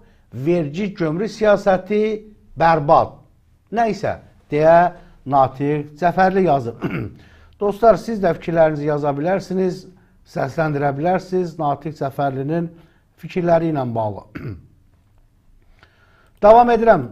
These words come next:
Dostlar, çox xahiş edirəm, bəyənin, paylaşın. Dostlar,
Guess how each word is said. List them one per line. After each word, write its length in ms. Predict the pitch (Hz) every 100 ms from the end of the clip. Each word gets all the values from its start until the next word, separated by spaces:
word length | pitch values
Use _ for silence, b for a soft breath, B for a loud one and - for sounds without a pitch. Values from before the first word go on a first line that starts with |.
| -
Dostlar, 460 | 180 175 202 208 208 -
çox 180 | - 196
xahiş 300 | 196 208 196
edirəm, 240 | 202 196 175
bəyənin, 440 | 170 190 202 196 190
paylaşın. 560 | 185 190 196 - 190 185
Dostlar, 400 | 185 190 175